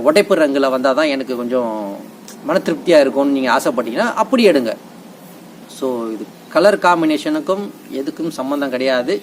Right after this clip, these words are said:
சண்டையை பொறுத்து தான் சண்டை சேவல்களுடைய வம்சாவளி, வம்சாவளியை பொறுத்து தான் சண்டை. அந்த லைனேஜில் அப்படியே ப்ரீட் பண்ணிட்டு உங்களுக்கு பிடிச்ச கலரை நீங்க உடைச்சி எடுத்துக்கோங்க.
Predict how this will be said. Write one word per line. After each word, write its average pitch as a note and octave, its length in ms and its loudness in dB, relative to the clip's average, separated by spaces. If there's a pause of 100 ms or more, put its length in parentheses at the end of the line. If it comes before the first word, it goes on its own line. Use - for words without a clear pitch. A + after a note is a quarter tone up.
(440)
சண்டையை D#3+ 400 2
பொறுத்து C3+ 320 -2
தான் F#3 160 -2
சண்டை C3+ 260 -2
சேவல்களுடைய A#2+ 540 -2
வம்சாவளி, B2+ 480 -2 (320)
வம்சாவளியை C#3+ 560 0
பொறுத்து B2 220 -6
தான் C#3 220 0
சண்டை. B2 260 -2 (220)
அந்த F#3+ 180 2
லைனேஜில் D3+ 500 2
அப்படியே D3 320 0
ப்ரீட் D3 260 2
பண்ணிட்டு C3+ 300 -2
உங்களுக்கு G3 360 -2
பிடிச்ச D4+ 300 -2
கலரை D#3+ 240 0
நீங்க E3+ 220 0
உடைச்சி C#3 240 -2
எடுத்துக்கோங்க. A2+ 420 -6